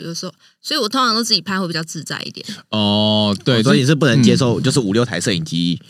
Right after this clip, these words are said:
Speaker 3: 这样子的吗？
Speaker 1: 有拍过，但是还是会觉得不是很自在。
Speaker 3: 啊。
Speaker 2: 哦。
Speaker 1: 嗯。
Speaker 2: 因为我，其实我会注意到的一点是，呃，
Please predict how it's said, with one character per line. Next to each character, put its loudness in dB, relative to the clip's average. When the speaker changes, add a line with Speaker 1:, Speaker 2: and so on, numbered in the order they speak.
Speaker 3:
这 -4
样 -2
子 -8
的 -6
吗？ 2
Speaker 1:
有 2
拍 -2
过， -2
但 -2
是 -2
还 -6
是 -8
会 -2
觉 -8
得 -6
不 -20
是 -4
很 -4
自 -14
在。 -18
Speaker 3:
啊。 -4
Speaker 2:
哦。 2
Speaker 1:
嗯。 -6
Speaker 2:
因 4
为 4
我， 4
其 0
实 4
我 6
会 4
注 0
意 4
到 0
的 4
一 6
点 2
是， 2
呃， 2